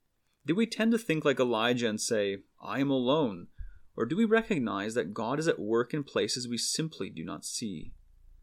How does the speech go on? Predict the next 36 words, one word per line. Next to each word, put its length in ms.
Do 80
we 100
rejoice 600
in 80
the 60
fact 600
that 140
we 140
are 80
not 480
alone? 480
And 140
lastly, 680
the 60
topic 340
of 200
death 520
is 140
typically 460
avoided. 600
But 160
dear 180
Christian, 680
are 180
we 120
filled 440
with 160
hope 500
that 120
our 140
Lord 500
has 120
conquered 680
sin 320
and 220
death 500